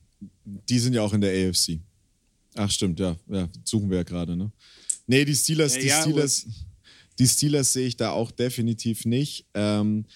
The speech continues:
Speaker 1: für mich sind aber die Chiefs tatsächlich, äh, die, äh, Kandidaten für die A F C wieder.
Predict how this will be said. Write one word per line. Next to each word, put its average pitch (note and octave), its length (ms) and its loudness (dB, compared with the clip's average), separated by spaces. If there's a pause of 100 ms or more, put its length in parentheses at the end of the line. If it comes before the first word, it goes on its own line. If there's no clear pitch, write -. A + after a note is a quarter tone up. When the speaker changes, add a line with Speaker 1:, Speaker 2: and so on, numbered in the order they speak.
(140)
Speaker 1:
für - 220 -4
mich D#3+ 200 0
sind E3+ 140 -2
aber C#3+ 160 0
die C3 160 -4
Chiefs E3+ 440 0
tatsächlich, A2 760 -2
äh, G2+ 500 0 (760)
die, G2+ 400 2
äh, F#2+ 300 0
Kandidaten G2+ 760 0
für G#2 200 -6
die G2+ 320 -6
A A#2+ 180 -2
F F#2 100 -4
C F#2 280 -4
wieder. G2 320 -2